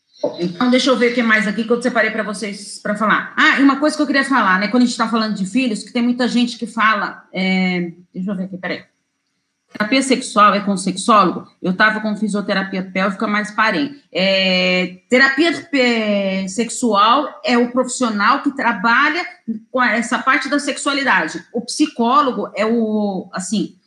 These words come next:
ele é indicado pra fazer isso, desde que tenha essa, essa formação de terapia sexual, tá? Que nem eu falei pra vocês, eu sou psicóloga e fiz a formação de terapia sexual. Porque só o sexólogo,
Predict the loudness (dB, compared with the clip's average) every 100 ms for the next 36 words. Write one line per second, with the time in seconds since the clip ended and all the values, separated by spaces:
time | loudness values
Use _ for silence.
0 | _ _ _ -2 2 4 4 0 0 2
1 | 2 2 -2 -4 -2 -2 0 -2 -4 -10
2 | -2 2 2 0 -2 -2 -2 -2 -2 0
3 | -2 -4 -2 0 0 0 -2 -8 -18 _
4 | _ -10 -6 -4 -2 0 0 -2 -2 -2
5 | -4 -6 -4 -4 -4 -6 -6 -10 -12 -2
6 | 0 0 0 -2 -2 -8 -4 -2 -2 -2
7 | -2 -4 -4 -4 -6 -2 -2 0 -4 0
8 | 2 2 0 -4 0 0 0 0 2 2
9 | 0 -4 -6 _ _ -6 -2 0 0 0
10 | 0 -2 -4 -2 2 2 0 -8 -4 0
11 | 0 0 0 0 -2 -4 -6 -2 4 6
12 | 4 2